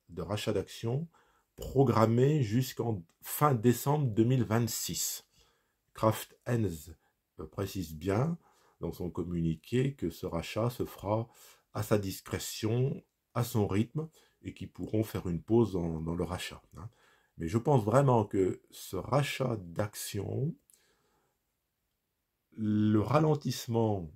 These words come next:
de l'inflation, l'espoir d'une baisse des taux d'intérêt fait que se positionner actuellement sur Kraft Heinz peut être intéressant. Alors, je le répète, je ne suis pas conseiller financier.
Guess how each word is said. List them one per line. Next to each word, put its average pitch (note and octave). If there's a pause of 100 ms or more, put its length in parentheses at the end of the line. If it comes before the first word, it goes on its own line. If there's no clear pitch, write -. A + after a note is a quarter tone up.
(140)
de E2
l'inflation, G2 (880)
l'espoir A#2 (280)
d'une E2+
baisse A2
des G2
taux F#2+
d'intérêt F2 (380)
fait - (180)
que G2
se -
positionner A#2+
actuellement F2+
sur -
Kraft -
Heinz C3 (640)
peut A2
être - (420)
intéressant. C3 (560)
Alors, -
je A2+
le B2
répète, A2+
je D2
ne D2
suis -
pas A#2
conseiller F2+
financier. D#2